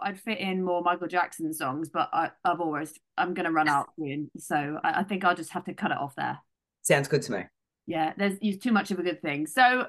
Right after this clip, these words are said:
Speaker 1: um, you're coming off the back of obviously a very busy time. We've just had the W B B L, if we're just gonna timestamp this one, and then we're coming into, we've got B B L going on, and we were just chatting you're off to India soon. Very exciting stuff. We'll come to all that soon, but we wanna talk about you.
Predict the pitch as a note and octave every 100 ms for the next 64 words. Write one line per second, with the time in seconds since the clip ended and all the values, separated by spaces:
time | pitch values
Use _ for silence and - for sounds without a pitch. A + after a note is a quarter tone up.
0 | - B3 B3 A#3+ A#3+ - _ _ - D#4+
1 | D#4+ D#4+ D4+ C#4+ B3+ A3 A3 G#3+ G#3 F#3
2 | - - F#3 F3+ E3 E3 D#3+ D#3 E3 D3+
3 | F3+ A3 A3+ G3 F#3 F3+ G3 E3 E3+ F3
4 | F3+ F#3 E3+ F3+ E3 F3+ C4 B3+ B3+ F#3+
5 | F#3 E3+ - E3+ D#3 D3 G3+ F#3 F3 F#3
6 | E3 - F3 E3+ F3 E3 E3 D#3 D3+ D#3
7 | - G3 E3 D#3+ D#3+ E3 - - A#3+ A#3
8 | A3 G#3 G#3 G3+ G3+ G3 G3 G3 E3+ E3+
9 | F3 _ _ _ - F#3+ F#3 F3+ F3+ G#3
10 | F3 F3+ F3 F3 F3+ F3 - _ _ _
11 | - F3+ D#3+ - G#3+ G#3+ F#3+ F3 E3+ -
12 | C4 G3+ F#3 F#3 F#3 A#3+ B3+ G3+ F3 -
13 | E3+ E3 D#3+ D#3 - E3+ A3+ G3+ F3+ A3
14 | G3+ G3 F#3+ F3 E3 - F3 F3+ A3+ F4
15 | G4 E4 D4 A#3 G3+ G3 G3 D4+